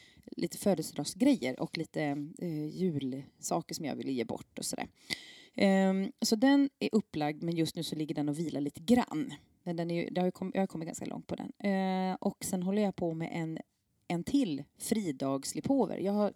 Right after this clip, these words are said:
stickat en fridagsslipover till en kollega som är, eh, väldigt gullig och, eh, har hjälpt mig mycket på mitt jobb.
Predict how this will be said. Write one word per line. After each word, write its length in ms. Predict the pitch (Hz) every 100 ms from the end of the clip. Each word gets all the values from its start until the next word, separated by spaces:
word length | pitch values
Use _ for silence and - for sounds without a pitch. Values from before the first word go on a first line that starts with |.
| -
stickat 380 | - 214 - -
en 100 | 160
fridagsslipover 800 | - 147 - - - - - -
till 180 | - -
en 80 |
kollega 540 | - 175 180 190 175 262 - - - -
som 260 | 190 180
är, 360 | - 170 160 165 _
eh, 120 | 185 - - -
väldigt 220 | 180 -
gullig 480 | 185 202 170 220 220
och, 280 | 180 -
eh, 120 | 180 170
har 100 | 170
hjälpt 240 | 175 165
mig 120 | 170
mycket 360 | 165 185 - -
på 80 | 165
mitt 180 | 170 -
jobb. 180 | 277